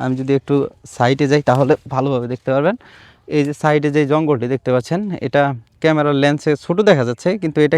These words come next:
কিন্তু অনেক বড় একটা এরিয়া জুড়ে আছে এটা। আর এখানেও অনেক ভৌতিক ঘটনা ঘটে, অনেক ভৌতিক ঘটনা ঘটে। আর হচ্ছে যে এখানেও কিন্তু, আহ, অনেক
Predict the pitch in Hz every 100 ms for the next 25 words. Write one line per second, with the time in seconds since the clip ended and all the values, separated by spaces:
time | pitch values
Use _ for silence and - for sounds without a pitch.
0 | 156 156 160 147 131 123 156 165 - 127
1 | 127 _ _ - 165 156 151 139 143 147
2 | 139 - 123 123 156 233 226 - 123 117
3 | - 170 185 165 175 175 151 147 135 -
4 | - _ 131 120 117 139 240 214 139 131
5 | 165 170 131 107 95 - _ _ - 147
6 | 147 131 135 175 143 135 165 156 139 156
7 | 160 147 139 131 151 139 143 147 - 156
8 | 165 151 147 156 147 139 143 - - -
9 | 127 127 - 139